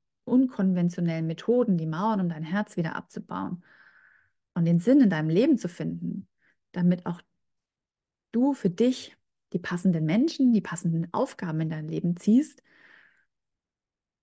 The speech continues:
das trägt nachweislich und auch langfristig dazu bei, eine starke innere, selbstbewusste Haltung aufzubauen und sich dann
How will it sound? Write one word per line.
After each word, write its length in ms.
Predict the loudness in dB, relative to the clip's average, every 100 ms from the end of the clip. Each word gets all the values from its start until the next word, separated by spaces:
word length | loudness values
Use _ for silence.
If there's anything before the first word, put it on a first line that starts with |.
| _ _ _ _ _ _
das 400 | -6 -4 -4 -10 _ _ -4
trägt 400 | -2 -2 -6 -20 _
nachweislich 1040 | -2 -2 0 -4 -2 -4 -4 -4 -4 -4 -4
und 140 | -6
auch 100 | -6
langfristig 1000 | -6 -2 0 0 0 -6 -6 -6 -6 -8 _ _ _ _
dazu 320 | -18 -12 -10 -8
bei, 380 | -4 -4 -6 -8
eine 300 | -12 -10 -12
starke 560 | -12 -8 -8 -8 -10
innere, 540 | -4 0 0 0 -6 -10
selbstbewusste 840 | -8 -8 -8 -10 -8 -8 -8 -8
Haltung 480 | -8 -6 -6 -6 -10 _ _ -12
aufzubauen 580 | -10 -10 -10 -10 -10 -14 _ -20 -20 _ _ -2
und 140 | 0
sich 120 | 0
dann 320 | -2 -6 -6